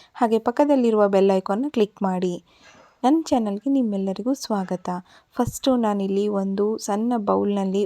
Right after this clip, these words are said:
ಒಂದು ಗ್ಲಾಸ್ ಆಗುವಷ್ಟು ನೀರನ್ನ ತಗೊಂಡಿದ್ದೀನಿ. ಆ ನೀರಿಗೆ ಒಂದಿಷ್ಟು ಹಳ್ಳುಪ್ಪೇನಿದೆ, so ಹಳ್ಳುಪ್ಪನ್ನ ಹಾಕ್ಕೊಳ್ಳಿ. ಈ ರೀತಿ ಹಳ್ಳುಪ್ಪು ಮತ್ತು ನೀರನ್ನು ಒಂದು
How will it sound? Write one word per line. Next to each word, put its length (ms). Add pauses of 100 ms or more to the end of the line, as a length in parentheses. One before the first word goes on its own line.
ಒಂದು 280
ಗ್ಲಾಸ್ 340
ಆಗುವಷ್ಟು 440
ನೀರನ್ನ 360
ತಗೊಂಡಿದ್ದೀನಿ. 600 (360)
ಆ 220
ನೀರಿಗೆ 540 (500)
ಒಂದಿಷ್ಟು 540 (100)
ಹಳ್ಳುಪ್ಪೇನಿದೆ, 960
so 240
ಹಳ್ಳುಪ್ಪನ್ನ 520
ಹಾಕ್ಕೊಳ್ಳಿ. 460 (500)
ಈ 140
ರೀತಿ 360
ಹಳ್ಳುಪ್ಪು 540
ಮತ್ತು 360
ನೀರನ್ನು 440
ಒಂದು 220